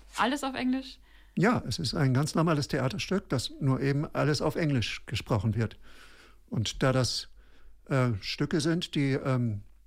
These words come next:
Speaker 2: ja, also auch witzig sind und auch turbulent und viel auf der Bühne passiert, deswegen ist das auch für alle ein wirklich schönes Erlebnis, auch wenn man nicht ganz so doll im Englisch ist.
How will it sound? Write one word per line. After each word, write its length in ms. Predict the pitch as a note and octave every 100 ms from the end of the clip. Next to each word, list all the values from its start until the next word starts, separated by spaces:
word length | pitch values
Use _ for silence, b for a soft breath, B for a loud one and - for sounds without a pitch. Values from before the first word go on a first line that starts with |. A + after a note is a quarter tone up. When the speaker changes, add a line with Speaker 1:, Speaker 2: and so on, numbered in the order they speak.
| - - -
Speaker 2:
ja, 300 | B2+ G#2 A#2
also 320 | A2+ G#2+ G#2 - B B B -
auch 220 | C3 -
witzig 360 | D#3 - F3 -
sind 280 | E3+ E3+
und 160 | - B2
auch 120 | B2
turbulent 540 | - C#3+ C3+ D3+ F3+ C#3+
und 240 | A#2+ - - b b b b -
viel 460 | - C#3+ C3 B2+ -
auf 160 | - C3
der 120 | C#3+
Bühne 220 | B2 C3
passiert, 580 | A2+ G#2+ - F3 F3+ -
deswegen 340 | D3 - D3 C#3+
ist 140 | -
das 160 | D3 D#3
auch 240 | C3 -
für 280 | - B2+ B2+ - b b b b b -
alle 400 | C#3+ C3+ C3 B2+ - -
ein 160 | A#2+
wirklich 400 | A#2+ - B2+ -
schönes 320 | - C#3+ B2
Erlebnis, 480 | C#3+ C3 C3+ A#2 F#2+
auch 200 | B2+ -
wenn 80 | B2
man 180 | A#2+ C3
nicht 400 | C3 - - -
ganz 240 | C3+ B2
so 80 | B2+
doll 320 | A2 A#2 A2
im 160 | C3 A#2+
Englisch 320 | C3 C3+ -
ist. 220 | - -